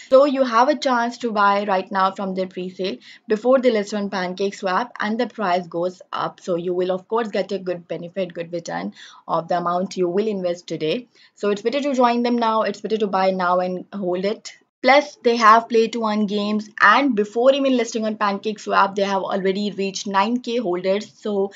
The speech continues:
it's a great chance, uh, for you to buy. Moreover, I will provide the link in the description so you can check out the project by yourself and you can do your own research. You can check out their Telegram community.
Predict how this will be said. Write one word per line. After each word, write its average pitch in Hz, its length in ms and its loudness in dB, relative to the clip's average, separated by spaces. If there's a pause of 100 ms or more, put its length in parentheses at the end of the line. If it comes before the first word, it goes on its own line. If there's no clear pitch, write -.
(300)
it's 220 160 -6
a 277 60 -4
great 262 280 0
chance, 254 480 0
uh, 208 220 4
for 220 180 2
you 220 200 0
to 220 120 -2
buy. 196 320 2 (920)
Moreover, 294 500 8
I 247 120 10
will 240 140 6
provide 226 320 2
the 220 60 -4
link 214 200 -2
in 208 80 -4
the 202 80 -4
description 202 600 -6
so 226 100 -8
you 196 160 -6
can 202 200 -6
check 196 220 0
out 185 140 0
the 185 100 -2
project 185 320 -6
by 170 120 2
yourself 190 500 -4
and 202 140 -6
you 190 80 -10
can 190 200 -8
do 185 80 -4
your 185 240 -2
own 185 100 -4
research. 196 380 -2 (340)
You 190 80 -12
can 196 180 -2
check 190 180 -4
out 185 180 0
their 185 140 2
Telegram 185 440 0
community. 185 480 -6